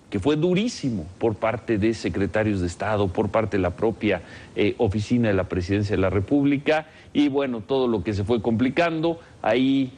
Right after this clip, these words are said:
Fernando Gómez Montt perdió ese eje de gravedad que le había permitido ser un muy eficaz secretario de Gobernación,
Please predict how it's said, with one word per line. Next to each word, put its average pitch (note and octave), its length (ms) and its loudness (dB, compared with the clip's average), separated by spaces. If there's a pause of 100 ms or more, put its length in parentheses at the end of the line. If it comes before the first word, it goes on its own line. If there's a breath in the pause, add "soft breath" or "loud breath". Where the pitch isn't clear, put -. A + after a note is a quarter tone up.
Fernando A#2 300 0
Gómez G#2 260 0
Montt A#2+ 360 0
perdió A2 440 2
ese A2 200 -2
eje G#2+ 180 -2
de F#2 120 0
gravedad G2+ 540 0
que - 160 -4
le A#2 80 0
había G2+ 160 2
permitido G2 580 0
ser A#2+ 320 0 (420 loud breath)
un B2+ 220 4
muy E3 240 2
eficaz A2+ 440 -2
secretario G2+ 580 -2
de G2+ 60 2
Gobernación, A2+ 680 2